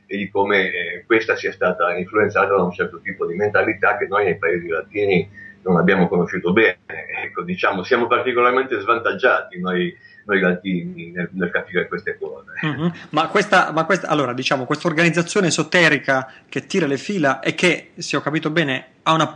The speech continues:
Speaker 2: pesantissima influenza sul potere politico, economico, culturale, eccetera, eccetera, contemporaneo,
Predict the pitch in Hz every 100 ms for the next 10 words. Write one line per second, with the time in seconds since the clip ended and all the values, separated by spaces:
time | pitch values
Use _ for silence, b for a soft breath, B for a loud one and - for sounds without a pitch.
0 | - - 151 170 156 151 202 - 139 131
1 | 139 135 123 127 123 135 147 143 123 117
2 | 135 127 135 139 - 131 131 123 127 127
3 | 135 131 127 120 120 117 135 123 131 131
4 | 127 123 120 131 123 127 143 123 120 -
5 | 131 135 127 127 117 110 113